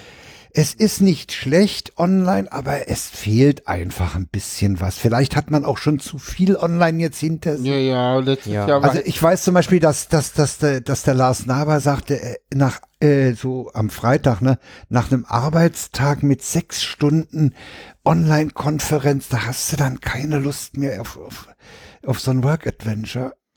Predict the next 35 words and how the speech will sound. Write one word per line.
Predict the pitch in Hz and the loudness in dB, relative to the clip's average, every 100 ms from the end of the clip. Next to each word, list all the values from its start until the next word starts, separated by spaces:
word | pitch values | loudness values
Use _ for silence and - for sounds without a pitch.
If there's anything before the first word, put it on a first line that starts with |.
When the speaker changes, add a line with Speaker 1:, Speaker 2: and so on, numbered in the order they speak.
| - - _ | -20 -20 _
Speaker 1:
Das | 120 | 0
Speaker 2:
Ja, | 131 156 | 4 6
Speaker 1:
ist | |
Speaker 2:
jetzt | 165 151 | 6 4
Speaker 1:
dann | 139 | 0
einfach | 113 147 | -2 -2
Speaker 2:
endlich | 160 | 0
ist | |
es | 175 | 0
Speaker 1:
schwierig. | 160 151 120 | 2 2 4
Speaker 2:
auch | 151 147 | 2 0
so, | - 165 | -2 -2
ich, | 151 - 139 | -2 -4 -12
ich | 135 - | -8 -6
hatte | 143 160 | -4 -6
mit, | 147 147 143 _ _ _ _ _ - | -4 -6 -6 _ _ _ _ _ 0
boah, | 120 123 | 2 4
mit | 113 | 4
wem | 120 117 | 2 2
war's | 113 131 - | 4 4 2
denn? | 120 | -2
Ich, | 113 104 - | -2 -4 -8
ich | 90 - | -14 -8
weiß | 107 117 | -6 -6
es | 123 | -6
gar | 110 | -4
nicht | 110 110 | -2 -2
mehr. | 120 117 - - - | -4 -6 -12 -20 -4
Äh, | 147 | 0
gestern | 160 196 - 202 | 2 2 2 2
waren | 151 160 | 4 4
wir | 165 147 143 | 6 4 4
tatsächlich | 139 139 143 - 139 | -2 -2 -2 -4 -8
dann | - 135 | -4 -2
relativ | 127 135 139 113 120 | 2 4 4 2 -10